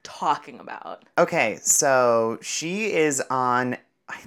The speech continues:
Speaker 2: believe, I, I'm sure it's aim.
Speaker 1: Yeah, it's, like, an aim chat
Speaker 2: Yeah,
Speaker 1: room.
Speaker 2: it's, it's either aim or whatever the, you know, royalty-free approximation of what aim is for this movie. Uh, so she's on that, and she's in, like,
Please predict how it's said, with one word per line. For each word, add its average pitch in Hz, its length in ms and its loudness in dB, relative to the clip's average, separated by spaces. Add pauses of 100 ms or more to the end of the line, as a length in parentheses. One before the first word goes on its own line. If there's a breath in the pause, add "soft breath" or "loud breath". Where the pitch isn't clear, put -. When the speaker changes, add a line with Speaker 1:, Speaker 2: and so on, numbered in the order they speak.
Speaker 2:
believe, 180 240 -2
I, 147 120 0
I'm 165 140 0
sure 233 180 6
it's 139 180 2
aim. 98 400 -4
Speaker 1:
Yeah, 202 200 2
it's, 180 100 -4
like, 196 100 -6
an 170 80 -8
aim 147 220 -12
chat - 160 -10
Speaker 2:
Yeah, 143 140 4
Speaker 1:
room. 107 80 6
Speaker 2:
it's, - 140 0
it's 143 160 0
either 135 300 6
aim 143 280 0
or 120 300 2
whatever 117 340 2
the, 107 400 -8 (160)
you 120 120 -6
know, 98 100 -4
royalty-free 104 680 0
approximation 98 640 -8
of 107 100 -12
what - 140 -6
aim 110 220 -8
is 98 160 -4
for 113 100 -10
this 101 160 -8
movie. 101 340 -8 (460 loud breath)
Uh, 127 280 4
so 135 120 -4
she's 170 200 -2
on 226 160 4
that, 160 200 4
and 143 100 -4
she's 160 180 -8
in, 170 120 -4
like, 147 260 -2